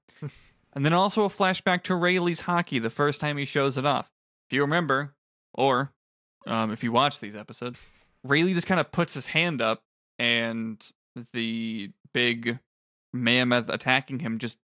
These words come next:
Speaker 2: bounces off.
Speaker 1: <laughs>
Speaker 2: He didn't even, like, there's no pressure on Rayleigh's side. Now, you might have never thought about that, but now it's being clear that that was distinct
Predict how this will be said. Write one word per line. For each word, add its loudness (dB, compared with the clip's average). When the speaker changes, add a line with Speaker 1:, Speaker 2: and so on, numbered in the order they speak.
Speaker 2:
bounces 2
off. -2
Speaker 1:
<laughs> -10
Speaker 2:
He -2
didn't 2
even, 2
like, 2
there's 2
no 4
pressure 0
on -2
Rayleigh's -6
side. -4
Now, 4
you 4
might 2
have -2
never 0
thought 0
about -4
that, -8
but 0
now 4
it's 0
being 0
clear 0
that -4
that 2
was 2
distinct -4